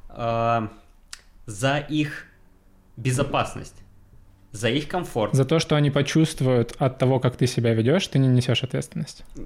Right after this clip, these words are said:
Speaker 1: О, нет.
Speaker 2: Интересно.
Speaker 1: Я несу ответственность, а, за обучение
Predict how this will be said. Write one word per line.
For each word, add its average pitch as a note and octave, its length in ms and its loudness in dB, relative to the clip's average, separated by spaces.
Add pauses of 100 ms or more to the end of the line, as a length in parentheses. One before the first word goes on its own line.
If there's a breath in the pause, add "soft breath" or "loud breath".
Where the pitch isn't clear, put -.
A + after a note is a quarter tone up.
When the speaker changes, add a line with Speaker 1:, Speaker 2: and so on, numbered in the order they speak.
(160)
Speaker 1:
О, A2+ 460 -8 (300)
нет. G#2 400 -6 (800)
Speaker 2:
Интересно. A#2+ 360 -4 (200)
Speaker 1:
Я B2+ 180 -2
несу D3+ 260 0
ответственность, C#3+ 680 -4 (720 soft breath)
а, A#2 200 -4
за C#3+ 340 -2
обучение B2 960 -2